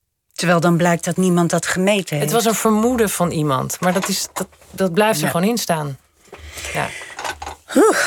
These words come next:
Speaker 2: Ja.
Speaker 1: Ja, schenk even een glaasje water in. Het was, het, het was een heftige film om naar te kijken voor iedereen die, eh, die kinderen heeft of die, eh, empathisch vermogen heeft. <laughs> Ehm, voorafgaand aan, aan deze film heb je een tijd geleden eigenlijk de film, eh,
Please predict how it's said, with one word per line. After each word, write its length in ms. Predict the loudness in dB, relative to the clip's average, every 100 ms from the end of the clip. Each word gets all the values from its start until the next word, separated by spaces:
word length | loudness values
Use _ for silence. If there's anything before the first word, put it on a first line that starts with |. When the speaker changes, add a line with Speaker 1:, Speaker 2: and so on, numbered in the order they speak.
| -2 -8 -14 -8
Speaker 2:
Ja. 260 | -6 -6 -6 -8 -10 -10 -10 -4
Speaker 1:
Ja, 100 | -4
schenk 340 | -2 0 0 2
even 240 | 2 2
een 60 | 2
glaasje 380 | 2 2 2 2
water 420 | 2 2 0 2
in. 100 | 2
Het 120 | 4
was, 160 | 2 2
het, 160 | 2
het 160 | 0 0
was 160 | 0
een 100 | 2
heftige 420 | 2 0 -2 -4 -2
film 300 | 0 2 4
om 140 | 4
naar 180 | 2 0
te 100 | 0
kijken 320 | 0 0 0
voor 120 | -2
iedereen 360 | 0 2 2 2
die, 280 | 2 2 2
eh, 160 | 0
die 120 | -2
kinderen 360 | -2 -2 0 0
heeft 280 | 0 -2 -4
of 180 | -8 -2
die, 280 | 0 2
eh, 480 | 2 0 -2 -4 -2 0
empathisch 480 | 2 2 0 -2
vermogen 520 | -4 -4 -2 -2 -2 -2
heeft. 300 | -2 -8 -12 -8 -8 -6 -2
<laughs> 160 | 0 0 -4 -6 -6 -4
Ehm, 340 | 2 4 4 0 -4
voorafgaand 540 | -4 -2 -2 -2 -2
aan, 300 | 0 0 -2
aan 200 | -2 0
deze 300 | 2 2 0
film 240 | -4 -4 -4
heb 120 | -6
je 60 | -4
een 60 |
tijd 240 | -2 -2 -2
geleden 380 | -2 0 2
eigenlijk 460 | 0 0 -2 -4 -4
de 80 | -4
film, 400 | 0 2 2 0
eh, 260 | 0 -2